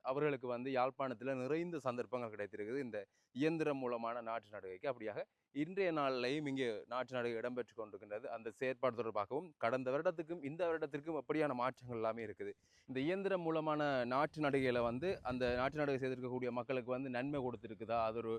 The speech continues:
அஹ், சிறந்ததாக அமையுதா, இல்லாட்டி கையால நடுறதுக்கும் இயந்திரால நடுறதுக்கும் உரிய வேறுபாடுகள் என்ன,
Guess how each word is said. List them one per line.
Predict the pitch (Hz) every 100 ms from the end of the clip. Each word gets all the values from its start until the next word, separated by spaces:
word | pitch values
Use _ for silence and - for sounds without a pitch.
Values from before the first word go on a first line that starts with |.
| - _ -
அஹ், | 110 147
சிறந்ததாக | 156 151 139 127
அமையுதா, | 120 123 117 117 113
இல்லாட்டி | 110 107
கையால | 127 156 151 139
நடுறதுக்கும் | 127 127 135 156 139
இயந்திரால | 139 139 135 131
நடுறதுக்கும் | 123 120 120 123
உரிய | 120
வேறுபாடுகள் | 113 147 147 135 123 113
என்ன, | 113 117